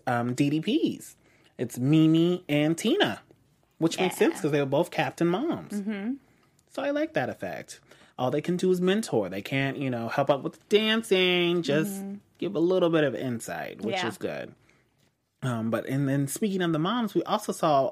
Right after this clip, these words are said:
Speaker 1: in a quick little glimpse, uh, Tanisha. She was still mad about her, you know, Princess not being in the top three. And while she was in the car with Princess, she said, "What do you think about moving to Atlanta?"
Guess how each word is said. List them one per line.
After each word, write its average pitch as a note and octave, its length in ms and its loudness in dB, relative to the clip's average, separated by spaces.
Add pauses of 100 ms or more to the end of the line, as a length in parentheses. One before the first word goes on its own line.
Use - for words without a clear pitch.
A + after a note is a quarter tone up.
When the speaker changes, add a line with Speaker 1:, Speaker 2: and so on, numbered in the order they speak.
Speaker 1:
in C#3+ 140 -2
a A#2+ 80 -6 (100)
quick F#4 440 0
little D#3+ 200 4
glimpse, B2 440 0
uh, B2+ 140 -4
Tanisha. F3 680 -2 (380)
She - 160 0
was G3+ 100 0
still B3 160 6
mad A#3 300 0
about D3+ 480 2
her, D#3+ 340 2
you D#3 140 2
know, C#3+ 100 2
Princess D#3+ 380 0
not C3+ 160 -2
being C3+ 180 0
in B2+ 100 -2
the B2+ 40 -6
top C3 300 -2
three. D#3+ 420 2 (460)
And A#3 380 2
while F3+ 100 2
she - 140 -4
was F#3+ 100 0
in E3+ 100 0
the E3 80 0
car F3+ 540 6
with D3+ 200 0
Princess, C#3+ 380 0
she - 120 -2
said, C#3+ 240 -4
"What A#2 220 -2
do D#3+ 80 2
you F#3+ 100 0
think E3 180 0
about C#3+ 220 0
moving C#3 280 -2
to C3 140 -4
Atlanta?" G#2+ 600 -2